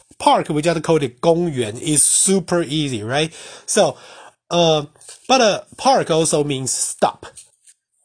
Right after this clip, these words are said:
Maybe stop your vehicle. You, you try to park your, uh, motorcycle and your car in the parking space, right? So I will just say, if I, if I, if I'm going to say,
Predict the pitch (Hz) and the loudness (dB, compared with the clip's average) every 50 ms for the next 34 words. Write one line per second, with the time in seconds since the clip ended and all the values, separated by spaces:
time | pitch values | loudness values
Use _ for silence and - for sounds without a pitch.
0 | _ - 170 175 175 156 151 - - - 180 151 147 160 151 135 139 135 131 127 | _ -4 -2 0 0 0 0 -2 0 2 2 2 2 0 0 0 0 0 -2 -2
1 | 135 156 156 139 120 - 117 101 117 127 135 139 131 143 139 135 - 175 156 156 | -2 0 0 0 -2 -4 -8 -8 -6 -4 -4 -4 -4 -4 -4 -2 0 0 0 0
2 | 156 147 139 - - - - 185 139 113 120 - - 127 123 127 123 123 127 127 | 0 -2 -2 -4 -4 0 0 0 0 0 -4 -6 -8 -6 -4 -4 -4 -4 -4 -6
3 | 123 123 120 - - - - - - _ _ - - 131 123 120 123 127 139 143 | -6 -8 -10 -14 -20 -20 -20 -20 -20 _ _ -10 -8 -6 -6 -4 -2 0 2 2
4 | 147 143 - 160 151 156 151 151 151 147 147 131 120 120 127 123 120 117 113 113 | 2 2 2 2 0 0 0 -2 -2 -2 -2 -2 -4 -6 -6 -4 -6 -6 -6 -8
5 | - - - 110 101 135 147 160 175 170 170 - - - _ _ _ _ _ _ | -10 -8 -6 -4 -2 0 0 0 0 0 -4 -8 -16 -20 _ _ _ _ _ _
6 | _ _ - 139 127 123 127 120 - - 151 147 - - 147 135 - - - - | _ _ -8 -6 -4 -4 -6 -4 -2 -2 -2 -2 -2 -4 -4 -4 -4 -4 -4 -4
7 | 147 127 107 104 98 - - 113 117 131 143 143 - - - - - - 147 135 | -6 -6 -6 -6 -6 -6 -6 -4 -4 -4 -4 -6 -8 -12 -18 -14 -6 -4 -2 -2
8 | 123 117 107 143 156 143 139 131 127 135 131 135 - 135 123 131 135 127 143 165 | -2 -2 -2 -2 -2 -2 -2 -2 -2 -4 -4 -4 -4 -4 -4 -4 -4 -2 0 0
9 | 165 180 - - 147 135 143 135 139 151 - - 139 120 147 143 139 156 151 147 | 0 -2 -4 -6 -4 -2 -2 -2 -2 -2 -6 -6 -6 -4 -4 -2 -2 -2 -2 -2
10 | 143 123 - 147 135 135 131 | -2 -2 -2 -2 -2 -4 -6